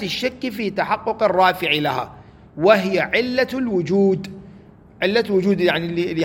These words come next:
اللي يعدم، اللي يرفع العدم. والشك في بقاء الأمر الوجودي من جهة الشك في الرافع، هم أيضا لا ينفك عن الشك في تحقق الرافع،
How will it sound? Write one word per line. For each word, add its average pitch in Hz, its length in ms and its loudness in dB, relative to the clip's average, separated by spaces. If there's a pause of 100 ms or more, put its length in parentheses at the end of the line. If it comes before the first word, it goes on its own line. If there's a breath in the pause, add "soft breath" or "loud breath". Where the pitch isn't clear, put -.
(160)
اللي 165 120 2
يعدم، 196 320 2
اللي 170 380 0
يرفع 185 420 0
العدم. 127 460 2 (2500 loud breath)
والشك 214 640 4 (2000)
في 226 220 4
بقاء 208 480 4
الأمر 214 360 0
الوجودي 175 920 4 (140)
من 180 300 -4
جهة 240 400 0
الشك 262 540 -2
في 277 160 4
الرافع، 214 560 4 (640)
هم 214 160 0
أيضا 180 420 0 (280 loud breath)
لا 202 340 4
ينفك 220 540 -2
عن 170 220 -4
الشك 214 360 -4
في 240 180 -6
تحقق 208 500 0
الرافع، 175 520 4